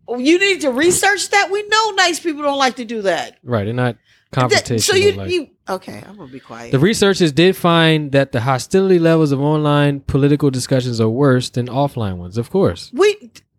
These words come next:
Speaker 1: y'all did a study.
Speaker 2: Study co-author Michael Bang Peterson
Speaker 1: Getting paid.
Speaker 2: Bang Bang said the behavior of an internet troll is much more visible than the behavior of a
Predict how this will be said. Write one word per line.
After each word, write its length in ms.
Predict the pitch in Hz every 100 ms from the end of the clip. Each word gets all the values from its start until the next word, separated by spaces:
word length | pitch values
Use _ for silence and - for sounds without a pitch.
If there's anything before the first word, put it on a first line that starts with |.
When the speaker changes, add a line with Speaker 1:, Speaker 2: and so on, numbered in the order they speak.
| _ _ _
Speaker 1:
y'all 220 | 180 190
did 160 | 180 156
a 40 |
study. 460 | - - 220 127 _
Speaker 2:
Study 380 | - 180 202 190
co-author 500 | - 185 170 170 156
Michael 340 | 147 156 170
Bang 680 | 143 143 156 160 160 156 151 -
Peterson 580 | 180 139 - 123 131 - _ 185
Speaker 1:
Getting 260 | 233 185
paid. 480 | 214 226 156 120 - _ _ _ _ _ _
Speaker 2:
Bang 300 | 110 123 123
Bang 380 | 147 156 135 123
said 320 | 151 139 127
the 280 | 127 123 113
behavior 540 | 139 151 196 190 185 175
of 160 | 156
an 80 | 139
internet 420 | 151 185 170 165
troll 400 | - 170 170 160
is 220 | 127 120
much 340 | 120 147 160 -
more 220 | 151 131
visible 560 | 120 180 143 113 113 113
than 100 | 113
the 60 |
behavior 420 | 117 123 131 120
of 140 | 117 107
a 180 | 107